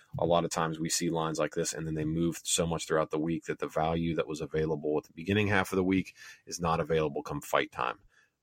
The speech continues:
Uh, so we're, we're gonna try, we're gonna try this out for a little bit. We're gonna do these earlier in the week episodes and see whether or not,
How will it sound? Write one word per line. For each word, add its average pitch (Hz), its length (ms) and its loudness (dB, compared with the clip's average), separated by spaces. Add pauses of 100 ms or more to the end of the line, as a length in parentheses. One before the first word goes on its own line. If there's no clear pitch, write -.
Uh, - 80 -10
so - 160 -2
we're, 73 220 0
we're 73 160 -2
gonna 71 160 -4
try, 78 220 0
we're 80 100 0
gonna 90 100 2
try 95 140 6
this 107 180 6
out 67 140 6
for - 100 -4
a - 40 -2
little 71 120 2
bit. 60 200 -4
We're 69 120 -6
gonna 71 120 -4
do 73 100 -2
these 73 180 -2
earlier 76 360 0
in 78 80 -2
the 76 40 -4
week 78 240 -4
episodes 95 440 4
and 90 180 -2
see 98 300 6
whether 101 260 6
or - 20 4
not, 98 280 6